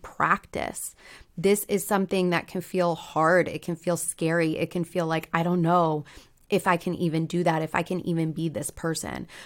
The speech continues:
But once you start practicing it, it becomes easier and easier and easier. And really understanding these things, understanding that you cannot project yourself,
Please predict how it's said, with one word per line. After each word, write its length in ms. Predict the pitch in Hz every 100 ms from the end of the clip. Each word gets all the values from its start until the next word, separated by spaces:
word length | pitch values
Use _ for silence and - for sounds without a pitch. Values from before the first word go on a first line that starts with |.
| -
But 80 | 180
once 200 | 190 190
you 60 |
start 460 | 208 - 180 180 -
practicing 680 | - - - 202 185 220 214
it, 220 | 226 220 - -
it 160 | 196 196
becomes 400 | 202 190 180 - -
easier 440 | 190 190 208 196
and 200 | 180 175
easier 380 | 175 175 160 170
and 160 | 165 -
easier. 540 | 165 156 165 71 - _ _ _ -
And 340 | 196 196 170 175
really 320 | 226 254 -
understanding 800 | 190 190 180 - 185 190 180 170
these 260 | 170 160 -
things, 420 | 175 - - 180
understanding 840 | 196 185 196 - - 208 220 196 175
that 200 | 165 175
you 60 |
cannot 400 | 170 180 170 -
project 500 | - 196 190 180 -
yourself, 600 | 208 196 175 - 165 -